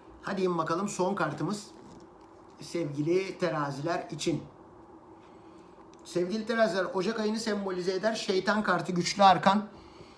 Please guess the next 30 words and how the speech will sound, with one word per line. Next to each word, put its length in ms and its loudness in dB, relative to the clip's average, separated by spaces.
Bu 80 6
dönem 240 8
kendinizi 440 6
şımartabilirsiniz. 1040 2
Örnek 360 4
verecek 320 0
olursam 400 0
benim 200 0
klasik 380 0
örneğim. 380 2
Çok 200 -2
sıkı 220 -8
diyet 220 2
yapıyorsunuzdur. 680 0
Bu 80 2
dönem 320 2
bir 140 4
hangover 420 2
olur. 260 2
Böyle 200 2
arkadaşlarınızdan 760 0
çıkarsınız. 600 -2
Diyet 280 2
miyet 220 0
kalmaz. 480 0
İpin 220 0
ucunu 220 0
kaçırırsınız. 640 -4
Bu 160 4
dönem 320 6